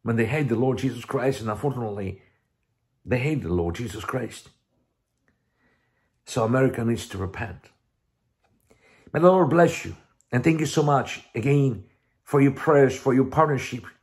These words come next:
Please continue to pray for us, for my family, for my children, for the ministry.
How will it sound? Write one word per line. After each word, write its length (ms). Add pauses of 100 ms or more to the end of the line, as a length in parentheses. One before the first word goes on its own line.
(880)
Please 200
continue 360
to 40
pray 200
for 180
us, 140
for 180
my 140
family, 560
for 180
my 140
children, 540 (760)
for 140
the 80
ministry. 640